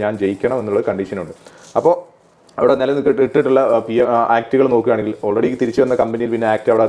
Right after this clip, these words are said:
കമ്പനിക്കെതിരെ against ആയിട്ട് നിലനിൽക്കുന്നില്ല. ഫോർ ട്വന്റി ആണെങ്കിൽ ഈ പറയുന്ന രൂപത്തിലുള്ള ഫോർ ട്വന്റി എന്ന് പറഞ്ഞാൽ ചീറ്റിംഗ് കേസുകൾക്ക് പറയുന്ന ഒരു വകുപ്പാണ് ഫോർ ട്വന്റി എന്ന് പറയും. അപ്പോൾ ഈ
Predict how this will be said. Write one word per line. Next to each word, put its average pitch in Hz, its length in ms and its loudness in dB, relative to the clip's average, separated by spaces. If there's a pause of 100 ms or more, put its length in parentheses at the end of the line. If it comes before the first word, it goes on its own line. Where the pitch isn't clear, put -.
കമ്പനിക്കെതിരെ 110 500 0
against 110 240 -2
ആയിട്ട് 104 180 -2
നിലനിൽക്കുന്നില്ല. 98 500 -6 (340)
ഫോർ 120 240 6
ട്വന്റി 151 240 -2
ആണെങ്കിൽ 117 240 -2
ഈ - 80 -8
പറയുന്ന 117 260 0
രൂപത്തിലുള്ള 107 400 0 (260)
ഫോർ 113 140 2
ട്വന്റി 131 160 2
എന്ന് 131 100 4
പറഞ്ഞാൽ 127 220 -2
ചീറ്റിംഗ് 117 340 -2
കേസുകൾക്ക് 107 340 0
പറയുന്ന 95 280 -2 (180)
ഒരു 101 140 0
വകുപ്പാണ് 101 380 0
ഫോർ 101 140 0
ട്വന്റി 101 160 -2
എന്ന് 92 180 -6
പറയും. 85 180 -12 (400)
അപ്പോൾ 131 200 2
ഈ 135 40 0